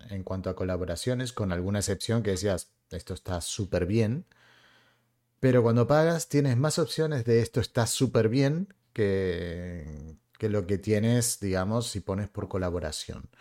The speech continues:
Digamos, en cuanto a la actitud, te encuentras de todo, eso es tal cual. O sea, puedes, mm, hacer por colaboración y tener una persona que sea genial, y puedes hacer pagado y una persona que te resulte como el culo para, para hacer la sesión.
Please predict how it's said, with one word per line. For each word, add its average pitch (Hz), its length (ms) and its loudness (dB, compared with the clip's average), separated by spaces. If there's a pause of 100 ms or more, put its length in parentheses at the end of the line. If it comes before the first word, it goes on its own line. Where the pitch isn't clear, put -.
(640)
Digamos, 92 540 -4
en 110 140 -2
cuanto 107 280 2
a 107 40 2
la 110 80 2
actitud, 143 560 -2 (260)
te 104 100 -10
encuentras 101 380 -6
de 101 80 -6
todo, - 360 -10
eso - 160 -10
es - 80 -8
tal 92 220 -4
cual. 85 280 -4
O - 60 -14
sea, 90 280 -6
puedes, 110 680 4
mm, 104 160 2 (120)
hacer 98 240 -4
por 110 160 0
colaboración 107 840 0 (240)
y 95 440 -4
tener 95 240 -4
una 101 200 -2
persona 92 320 -4
que 87 100 -4
sea 95 160 -2
genial, 110 640 -4 (560)
y 98 80 -4
puedes 104 360 2
hacer 104 340 -2
pagado 110 640 2
y 107 40 0
una 101 140 -2
persona 101 400 -4
que 104 120 0
te 95 120 -2
resulte 98 440 -4
como 98 180 -4
el 87 80 -6
culo 95 300 -2
para, - 800 -10
para 87 160 -6
hacer 92 220 -8
la 90 100 -6
sesión. 110 480 -6